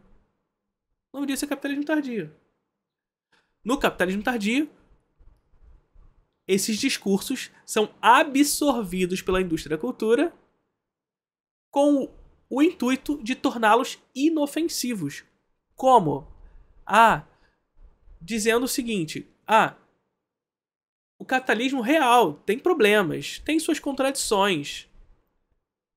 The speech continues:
mas não há outro caminho real, outro caminho possível que não o capitalismo. É aquele velho discurso: o capitalismo é o melhor que temos.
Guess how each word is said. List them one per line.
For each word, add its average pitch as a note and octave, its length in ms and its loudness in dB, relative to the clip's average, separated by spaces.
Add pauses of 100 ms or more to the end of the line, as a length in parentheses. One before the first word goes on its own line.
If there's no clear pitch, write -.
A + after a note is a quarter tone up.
(1000)
mas G3+ 220 -4
não A#3+ 180 6
há G#3 140 10
outro B3 340 8
caminho F3 720 0 (1120)
real, F#3 640 2 (600)
outro A3+ 280 4
caminho E3 380 -4 (260)
possível A3+ 840 4 (1700)
que B3+ 140 -8
não B3+ 200 0
o - 20 -6
capitalismo. C#3+ 680 -8 (760)
É E3 100 -8
aquele G#3 180 -4
velho G#3+ 180 0
discurso: G3 560 -4
o F3+ 80 -10
capitalismo A3+ 480 -4
é A#3+ 40 0
o A#3+ 40 0
melhor A#3 380 2
que G3+ 100 -6
temos. C#3 600 -6